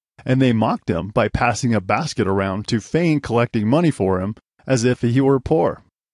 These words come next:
Florus responded by launching a raid on Jerusalem,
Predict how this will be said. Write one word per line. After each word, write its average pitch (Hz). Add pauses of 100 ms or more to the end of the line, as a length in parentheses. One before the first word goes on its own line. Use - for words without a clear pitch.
Florus 135
responded 127
by 107
launching 123
a 127
raid 117
on 117
Jerusalem, 110